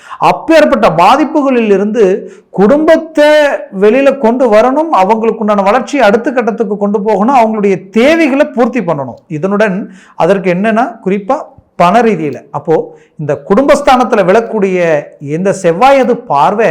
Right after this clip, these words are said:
தனஸ்தானத்தில் விழுவதனால உங்களுக்கு இருக்கக்கூடிய பண நெருக்கடிகள் சரி, சரியாக போகுது. ஒண்ணு. அடுத்தது, அதே பண நெருக்கடி மட்டும் கிடையாது, தனம், செல்வம், செல்வாக்கு சார்ந்த விஷயங்கள்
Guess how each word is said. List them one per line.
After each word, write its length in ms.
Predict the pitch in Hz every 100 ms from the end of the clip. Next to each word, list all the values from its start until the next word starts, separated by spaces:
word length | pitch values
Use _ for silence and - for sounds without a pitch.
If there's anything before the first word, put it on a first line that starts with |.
| 160 - - _ 143
தனஸ்தானத்தில் 720 | 160 220 233 302 277 233 247 185
விழுவதனால 600 | 196 220 196 165 135 127 - _ _ 151 190
உங்களுக்கு 340 | 226 247 170 220
இருக்கக்கூடிய 540 | 262 294 247 214 254 254 180
பண 240 | 190 262 302 202
நெருக்கடிகள் 580 | 233 302 320 247 254 254
சரி, 180 | 190 202 -
சரியாக 400 | 190 208 226 196 -
போகுது. 260 | 156 131 127 _ 135
ஒண்ணு. 180 | 143 123 _ _ _ _ _ _ _ -
அடுத்தது, 400 | 139 - 262 180 175 254 - - - -
அதே 220 | 220 277 311 269 220 -
பண 160 | 185 233 269
நெருக்கடி 340 | 202 240 320 294
மட்டும் 240 | 262 240 202
கிடையாது, 480 | 175 151 135 123 151 240 - _ 147 139
தனம், 320 | 190 214 302 - - -
செல்வம், 420 | 208 220 226 - - -
செல்வாக்கு 440 | 240 277 285 302 -
சார்ந்த 260 | 220 202 190
விஷயங்கள் 480 | 160 226 220 196 214